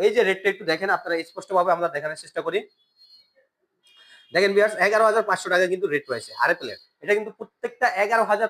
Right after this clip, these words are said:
পাঁচশো টাকা করে রেট রয়েছে। এটা আমাদের কাছ থেকে আপনারা ডিসকাউন্টে, সর্বোচ্চ ডিসকাউন্ট টোয়েন্টি পার্সেন্ট ডিসকাউন্টে আমাদের কাছ থেকে আপনারা এটা ক্রয় করতে পারবেন। টোয়েন্টি পার্সেন্ট ডিসকাউন্ট দিলে এটা কিন্তু আমাদের কাছ থেকে আছে নয় হাজার দুইশো টাকা।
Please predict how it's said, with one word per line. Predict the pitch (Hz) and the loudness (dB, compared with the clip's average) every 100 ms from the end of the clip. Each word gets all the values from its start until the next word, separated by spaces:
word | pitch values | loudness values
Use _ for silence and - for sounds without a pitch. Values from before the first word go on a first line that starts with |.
| 196 | -4
পাঁচশো | 185 190 | -8 -4
টাকা | 196 190 | 2 2
করে | 208 202 | 2 0
রেট | 170 180 | -2 0
রয়েছে। | 196 185 214 - _ _ | -4 -4 -8 -10 _ _
এটা | 190 220 | 2 4
আমাদের | 208 220 233 | 4 2 -2
কাছ | 233 | -2
থেকে | 233 226 | 0 -2
আপনারা | 226 220 156 | 2 -2 -2
ডিসকাউন্টে, | 214 - 185 127 120 | -8 0 0 0 -4
সর্বোচ্চ | 214 262 277 262 247 175 | 0 0 0 -4 -4 -2
ডিসকাউন্ট | 202 - 180 214 226 | -4 0 0 0 -4
টোয়েন্টি | 240 247 247 | -2 -2 0
পার্সেন্ট | 214 208 180 | -4 -2 -4
ডিসকাউন্টে | 202 214 202 196 | -4 0 0 0
আমাদের | 160 160 - | 0 -4 -10
কাছ | - | -14
থেকে | - 160 | -6 -6
আপনারা | 165 156 | -6 -10
এটা | 156 | -12
ক্রয় | 160 165 | -8 -8
করতে | 143 127 | -8 -10
পারবেন। | 113 104 - _ _ _ _ | -10 -12 -20 _ _ _ _
টোয়েন্টি | 226 240 247 | 0 0 2
পার্সেন্ট | 226 226 196 | -2 -2 -4
ডিসকাউন্ট | 208 233 214 | -2 -2 -2
দিলে | 220 220 | -4 -4
এটা | 214 | -4
কিন্তু | 214 190 | -2 -2
আমাদের | 190 185 | -2 -6
কাছ | 190 | -10
থেকে | 202 | -10
আছে | 202 165 | -12 -4
নয় | 151 180 | 0 0
হাজার | 190 190 | 0 -4
দুইশো | 180 - 110 | -12 -16 -14
টাকা। | 98 | -14